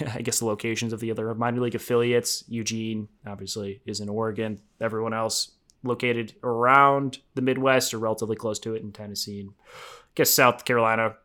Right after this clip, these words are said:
isn't as close, but, eh, whatever. Um, <laughs> but, uh, good to see these guys get this hammered out. It'll be interesting to see how that process works now, 'cause obviously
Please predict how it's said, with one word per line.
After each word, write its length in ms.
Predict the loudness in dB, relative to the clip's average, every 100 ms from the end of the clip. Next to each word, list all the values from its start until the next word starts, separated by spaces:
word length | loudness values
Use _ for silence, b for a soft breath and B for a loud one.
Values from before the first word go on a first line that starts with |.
| _
isn't 280 | -6 -6 -6 -8
as 200 | -6 -6
close, 360 | -2 0 0 -2
but, 340 | -6 -8 -8
eh, 140 | -6
whatever. 420 | -6 -8 -8 -8 -10 0
Um, 380 | 2 2 0 -2 2
<laughs> 800 | 2 2 -2 -4 -14 -14 -16 4
but, 300 | 6 6 2 -14 B B _
uh, 260 | 8 10 8 2 _ _ _ _ _ _ 0
good 160 | 4 6
to 60 | 6
see 160 | 2
these 180 | 2 2
guys 240 | 4 2
get 140 | 2 0
this 160 | 0
hammered 340 | 2 4 6 6
out. 240 | 8 8
It'll 160 | 6 4
be 140 | 2
interesting 320 | 0 -2 -2
to 120 | -2 -2
see 260 | -2 0
how 240 | 4 6 6
that 420 | 6 4 -2 -2
process 500 | 6 8 6 2 0
works 300 | 0 0 2
now, 200 | 2 2
'cause 180 | 2 0
obviously 460 | 0 0 -2 -4